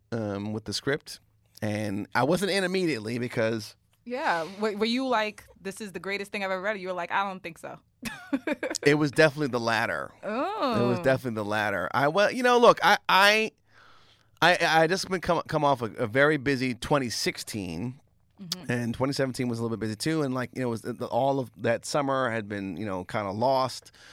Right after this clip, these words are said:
Speaker 1: Wasn't home with my family, and I was like, "I, I wanna, I wanna enjoy the rollout of Girls Trip."
Speaker 2: Yes.
Speaker 1: And, you
Speaker 2: Monumental
Speaker 1: know,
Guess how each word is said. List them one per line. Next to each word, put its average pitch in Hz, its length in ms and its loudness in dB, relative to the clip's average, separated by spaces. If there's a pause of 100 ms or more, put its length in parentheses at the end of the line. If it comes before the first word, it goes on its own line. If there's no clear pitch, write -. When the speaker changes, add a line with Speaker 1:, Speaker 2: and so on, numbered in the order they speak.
(240)
Speaker 1:
Wasn't 117 240 0
home 120 120 0
with 107 100 -4
my 107 100 -4
family, 131 540 -2
and 113 100 -2
I 110 80 -2
was 104 80 -6
like, 113 120 -6
"I, 180 200 0
I 175 100 4
wanna, 185 360 2
I 170 80 0
wanna 196 180 2
enjoy 127 600 0
the 113 120 -4
rollout 107 520 -2
of 87 100 -14
Girls 104 340 -2
Trip." 107 320 -4 (160)
Speaker 2:
Yes. 277 540 -14
Speaker 1:
And, 117 600 -2
you 117 60 -6
Speaker 2:
Monumental 120 300 0
Speaker 1:
know, 110 300 2